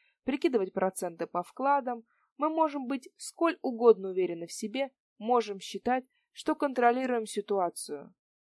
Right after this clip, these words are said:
Но это не так. Я смотрел на бледную, измотанную Ирину и не представлял, что можно сделать. От мыслей о том, что может случиться, мне становилось так плохо, что я практически терял сознание.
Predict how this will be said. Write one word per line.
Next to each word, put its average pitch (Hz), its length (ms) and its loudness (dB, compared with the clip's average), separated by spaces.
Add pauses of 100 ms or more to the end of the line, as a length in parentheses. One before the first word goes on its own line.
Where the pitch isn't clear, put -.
(140)
Но 226 220 -2
это 226 180 2
не 220 120 -6
так. - 400 -12 (840)
Я 208 160 4
смотрел 208 500 2
на 196 160 0
бледную, 208 480 4
измотанную 185 680 -8
Ирину 208 480 -4
и 190 140 -10
не 196 120 -10
представлял, 196 720 -2
что 190 360 -6
можно 190 380 -14
сделать. 156 580 -16 (800)
От - 240 0
мыслей 214 420 -2
о 196 180 -2
том, 220 480 -4
что - 300 -8
может 208 300 -4
случиться, 202 680 -8 (400)
мне 208 140 -12
становилось 196 720 -4 (100)
так 202 280 -2
плохо, 214 520 0 (420)
что - 200 -2
я 214 120 8
практически 214 640 -4
терял 190 320 -4
сознание. 165 760 -10